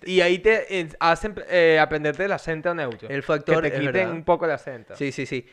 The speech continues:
Speaker 2: Y bueno, por ahí después, eh, como que le ofrecieron esto, ponte una
Speaker 1: Te
Speaker 2: capa.
Speaker 1: explico cómo pasó.
Speaker 2: Por favor.
Speaker 1: Por favor. Él haciendo una de las novelas para Univisión,
Speaker 2: <laughs> Sí.
Speaker 1: creo que fue. No sé si
Speaker 2: Ok,
Speaker 1: fue
Speaker 2: para
Speaker 1: Univisión o Telemundo esa,
Speaker 2: Ok,
Speaker 1: justamente.
Speaker 2: creo que Telemundo.
Speaker 1: Telemundo, ¿no?
Speaker 2: Pa-, donde trabajara, ok.
Speaker 1: Ok,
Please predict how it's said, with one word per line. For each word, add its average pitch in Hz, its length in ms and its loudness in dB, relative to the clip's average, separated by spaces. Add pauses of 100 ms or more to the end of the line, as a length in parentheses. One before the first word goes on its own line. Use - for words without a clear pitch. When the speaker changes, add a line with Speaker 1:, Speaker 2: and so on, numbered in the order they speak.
Speaker 2:
Y 147 140 -2
bueno, 156 260 0
por 147 140 -2
ahí 135 180 -2
después, 170 480 -4
eh, 180 300 -2
como 139 160 -10
que 127 100 -6
le 123 140 -4
ofrecieron 131 500 -10
esto, 214 240 -6
ponte 160 240 -8
una 180 140 -4
Speaker 1:
Te - 60 -12
Speaker 2:
capa. 214 120 8
Speaker 1:
explico 196 400 10
cómo 247 300 8
pasó. 156 360 4
Speaker 2:
Por 143 200 4
favor. 165 640 2
Speaker 1:
Por 175 160 6
favor. 160 260 0
Él 208 160 6
haciendo 240 420 6
una 233 280 6
de 233 40 8
las 202 160 4
novelas 180 360 6
para 190 240 2
Univisión, 165 580 -2
Speaker 2:
<laughs> - 0 -
Sí. - 60 -2
Speaker 1:
creo 165 160 0
que 202 100 0
fue. 202 260 2
No 170 140 -4
sé 202 140 -12
si 202 80 -10
Speaker 2:
Ok, 208 40 -8
Speaker 1:
fue 208 100 0
Speaker 2:
para 202 40 -2
Speaker 1:
Univisión 190 420 0
o 233 60 2
Telemundo 220 480 4
esa, 160 300 4
Speaker 2:
Ok, 147 60 -10
Speaker 1:
justamente. 156 600 0
Speaker 2:
creo 139 140 -2
que 196 80 -4
Telemundo. 110 360 -10 (200)
Speaker 1:
Telemundo, 143 480 -6
¿no? 185 120 -12
Speaker 2:
Pa-, - 220 -4
donde 123 260 -6
trabajara, 120 440 -6
ok. 156 160 -8 (240)
Speaker 1:
Ok, 170 80 -6